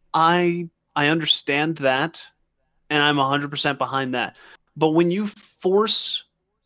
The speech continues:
your player base to get something, and it's like,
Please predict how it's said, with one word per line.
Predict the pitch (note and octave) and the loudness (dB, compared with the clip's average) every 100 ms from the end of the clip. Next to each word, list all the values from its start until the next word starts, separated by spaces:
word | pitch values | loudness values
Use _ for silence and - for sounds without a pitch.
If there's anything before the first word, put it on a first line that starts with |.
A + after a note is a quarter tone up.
| _ _ - | _ _ -2
your | D3 F3 | 2 4
player | F3 - F#3 F3+ | 2 2 4 4
base | D#3 B2+ B2+ - - - _ - | 2 0 0 -4 -10 -14 _ -4
to | E3 D3+ | -2 -2
get | - E3+ E3+ | 0 0 0
something, | - C#3+ D3 C#3+ | -2 -2 -2 -4
and | |
it's | C#3 - | -2 -2
like, | C#3 | -2